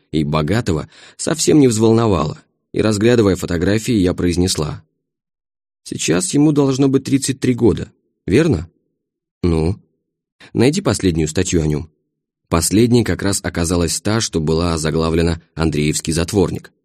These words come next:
И фотографию для статьи, безусловно, взяли из интернета, где она была размещена шестью годами раньше. "В соцсетях под своим именем он не зарегистрирован",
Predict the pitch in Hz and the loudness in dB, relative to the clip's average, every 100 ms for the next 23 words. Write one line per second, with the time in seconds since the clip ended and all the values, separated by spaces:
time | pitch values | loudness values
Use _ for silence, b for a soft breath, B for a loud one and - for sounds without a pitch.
0 | _ _ - - - 113 113 120 117 90 | _ _ -10 -8 -2 0 2 2 0 0
1 | 90 85 80 90 110 107 87 - 82 98 | 0 0 -2 0 0 0 -2 -2 0 0
2 | 90 80 78 80 87 95 107 82 - b | 0 0 0 0 -2 0 0 0 -4 b
3 | b b 113 117 117 160 120 107 113 98 | b b -2 2 4 4 4 4 4 2
4 | 90 - 80 82 110 85 - 80 87 82 | 0 0 -2 -2 -2 -4 -2 -2 0 0
5 | 76 76 82 76 71 - - _ _ _ | -2 -2 -2 -4 -6 -10 -14 _ _ _
6 | _ _ - 120 117 139 135 156 151 101 | _ _ -2 0 0 -2 0 -2 0 0
7 | 90 90 92 90 78 78 113 123 117 107 | 2 2 2 2 2 2 2 2 2 2
8 | 98 101 95 - 80 71 76 | 2 0 -2 0 0 0 -6